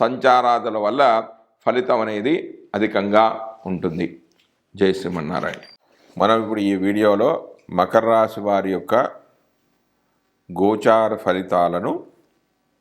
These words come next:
తెలుసుకుందాం. మకర రాశి వారికి రవి ఇచ్చే ఫలితాలు. మకర రాశి వారికి రవి డిసెంబర్ ఒకటి నుంచి పదిహేను వరకు పదకొండవ స్థానంలోను,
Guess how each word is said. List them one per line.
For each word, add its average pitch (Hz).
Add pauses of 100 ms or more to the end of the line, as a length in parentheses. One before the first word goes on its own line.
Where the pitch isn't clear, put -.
తెలుసుకుందాం. 76 (280)
మకర 92
రాశి 98
వారికి 90 (400)
రవి 90
ఇచ్చే 85
ఫలితాలు. 78
మకర 92
రాశి 95
వారికి 87
రవి 92 (1500)
డిసెంబర్ 123
ఒకటి 107
నుంచి 107 (140)
పదిహేను 101
వరకు 98 (400)
పదకొండవ 98
స్థానంలోను, 90